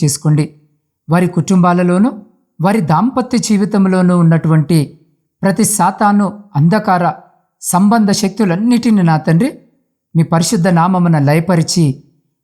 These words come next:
బిడలకు శాంతి సమాధానము దయచేయమని వేడుకొనుచున్నాం.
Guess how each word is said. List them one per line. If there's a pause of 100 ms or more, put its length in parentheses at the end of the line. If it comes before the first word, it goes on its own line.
(140)
బిడలకు
శాంతి
సమాధానము
దయచేయమని
వేడుకొనుచున్నాం.